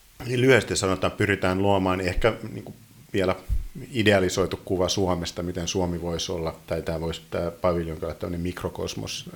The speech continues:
ää, Suomesta, siitä miltä tuntuu olla Suomesta, miltä tuntuu olla harmonisessa suhteessa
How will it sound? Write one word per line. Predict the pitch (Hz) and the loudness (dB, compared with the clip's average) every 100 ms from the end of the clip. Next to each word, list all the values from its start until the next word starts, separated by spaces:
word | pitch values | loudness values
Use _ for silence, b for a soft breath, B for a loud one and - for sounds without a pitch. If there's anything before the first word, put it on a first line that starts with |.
| 90 | -8
ää, | 90 | -8
Suomesta, | 90 101 87 90 - 90 B B B B | -6 -6 -6 -6 -8 -12 B B B B
siitä | - 90 85 | -4 -2 0
miltä | 90 87 | -2 -2
tuntuu | 85 107 101 92 | -2 0 2 0
olla | 87 87 | 0 0
Suomesta, | - 92 85 - | -4 -6 -8 -6
miltä | 90 92 87 | -4 -2 -2
tuntuu | - 92 87 87 82 | -2 -2 -2 -2 -2
olla | 85 82 82 | -2 -4 -6
harmonisessa | - 90 87 82 80 80 85 | -4 -4 -2 -4 -4 -8 -8
suhteessa | - 82 - 85 - 85 | -8 -8 -8 -10 -8 -10